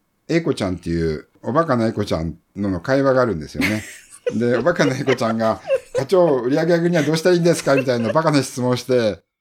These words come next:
Speaker 1: 課長が、「うん、これはこうだよ」って言うんですけど、もう英子ちゃんおバカだから、全く勘違いして、勝手に決めつけてやるんですけどね。そのおバカな英子ちゃんを、あの、課長が教える形になっていて、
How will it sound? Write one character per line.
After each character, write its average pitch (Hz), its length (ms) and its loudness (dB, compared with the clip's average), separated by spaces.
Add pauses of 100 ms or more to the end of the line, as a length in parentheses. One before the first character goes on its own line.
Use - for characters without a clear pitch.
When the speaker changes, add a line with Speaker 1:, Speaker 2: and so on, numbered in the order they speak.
(160)
Speaker 1:
課 113 120 -6
長 147 180 0
が、 135 240 4
「う 127 80 0
ん、 127 340 2 (440)
こ 143 80 -2
れ 147 60 2
は 151 100 0
こ 170 140 2
う - 20 2
だ 147 100 4
よ」 147 160 4 (100)
っ - 60 -20
て 131 80 -2
言 120 120 4
う - 20 2
ん 117 40 0
で 110 80 0
す 92 80 -6
け 110 100 -2
ど、 110 100 2
も 110 80 2
う 107 40 2 (180)
英 151 100 0
子 165 120 2
ち 127 120 0
ゃ 110 100 -2
ん 110 140 -6
お 113 40 -6
バ 139 120 2
カ 135 100 0
だ 104 140 0
か 98 100 -2
ら、 101 320 0 (420)
全 135 160 -2
く 165 260 -4
勘 151 160 2
違 143 220 2
い 117 40 0
し - 100 -12
て、 98 300 -2 (240)
勝 131 180 -4
手 - 80 -2
に 139 80 2
決 139 140 -4
め 147 80 2
つ - 80 -10
け 147 100 -2
て 123 80 -2
や 107 80 0
る 104 120 -2
ん 98 40 -4
で 85 120 -6
す - 100 -16
け 90 80 -2
ど 92 100 -2
ね。 104 240 -4 (480)
そ 123 100 -4
の 117 160 2
お 117 40 -2
バ 170 140 0
カ 165 120 2
な 151 120 4
英 165 40 2
子 165 140 -2
ち 170 100 0
ゃ 160 60 2
ん 160 200 2
を、 - 40 -12 (280)
あ 117 120 0
の、 117 120 2
課 123 140 -2
長 135 220 2
が 127 160 4
教 143 160 2
え 135 60 4
る 135 100 2
形 127 340 -2
に 120 80 0
な 123 100 2
っ - 80 -6
て 95 100 -4
い - 160 -6
て、 98 360 -2